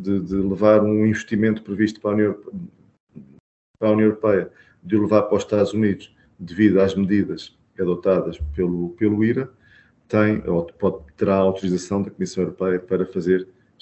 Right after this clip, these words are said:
digamos assim, o matching, poder também oferecer, eh, ajudas de Estado em valor equivalente, de forma a evitar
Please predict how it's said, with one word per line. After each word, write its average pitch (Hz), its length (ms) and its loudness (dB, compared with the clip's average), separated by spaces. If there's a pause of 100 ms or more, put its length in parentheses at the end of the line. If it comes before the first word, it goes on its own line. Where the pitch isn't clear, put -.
(340)
digamos 87 260 -6
assim, 92 220 -8
o 92 60 2
matching, 98 480 0
poder 92 340 -2
também 90 280 -2
oferecer, 92 600 -2 (520)
eh, 90 280 -6
ajudas 92 300 0
de - 40 -6
Estado 90 380 -2
em 90 40 0
valor 85 520 0
equivalente, 90 560 -2
de - 80 -20
forma 95 220 2
a 101 60 6
evitar 101 540 2